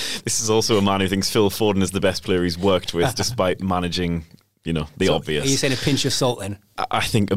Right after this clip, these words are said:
Speaker 1: a mine of salt. <laughs> Um, but yeah, Vardy, like you say, yet to score in twenty twenty, nine go-, nine games without goal.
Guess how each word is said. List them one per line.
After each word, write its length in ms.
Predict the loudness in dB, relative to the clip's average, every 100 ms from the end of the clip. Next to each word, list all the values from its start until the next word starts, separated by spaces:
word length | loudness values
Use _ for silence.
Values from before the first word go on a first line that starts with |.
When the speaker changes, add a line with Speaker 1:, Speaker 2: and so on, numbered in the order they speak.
| 0
Speaker 1:
a 80 | 2
mine 500 | 4 4 2 0 0
of 180 | 0 0
salt. 480 | 0 2 2 0 -2
<laughs> 20 |
Um, 600 | 0 2 2 4 4 2 2
but 140 | 2
yeah, 180 | 4 4
Vardy, 360 | 4 4 4
like 140 | 4 4
you 60 |
say, 360 | 2 2 4 2
yet 220 | 2 0 2
to 60 |
score 300 | -2 2 4
in 80 | 4
twenty 260 | 2 -2 -2
twenty, 420 | 0 0 2 2
nine 280 | 2 2 2
go-, 220 | 2 2
nine 260 | 0 2 2
games 260 | 4 2
without 220 | 2 0 2
goal. 360 | 2 2 0